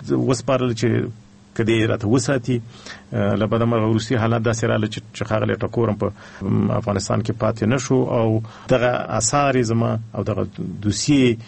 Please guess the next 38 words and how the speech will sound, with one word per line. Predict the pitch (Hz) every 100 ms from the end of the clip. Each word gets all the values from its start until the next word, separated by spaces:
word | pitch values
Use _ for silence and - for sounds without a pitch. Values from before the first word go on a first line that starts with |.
| - -
په | -
خپل | 131
کور | 113 131
کې | 117 113
ساتلې | 107 110 151 139
وي. | 139 131 - - - 113
او | 104
کله | 104 117
چې | 113
دی | 113
ووتی، | 120 117 117
او | 113
له | 107
بده | 101 104
مرغه | 104 98 98
د | 101
ده | -
خپل | 113 113
ټول | 165
کتابونه | 156 127 120 117 110
له | 104
د-، | 101 101
دغه، | 101 90 90
دغه | 117 104 95
دوسیو | - 113
سره | 107 101 98 -
د | 101
منځه | 120 139 127 123
تللي | 120 113
وو، | 113
یا | 107
سوځېدلي | 104 101 92 92 117 113
وو، | 104 104
یا | 98 95
ورک | 95 - -
شوي | 127 123
وو. | 113 113 - - - 135
ډېر | 233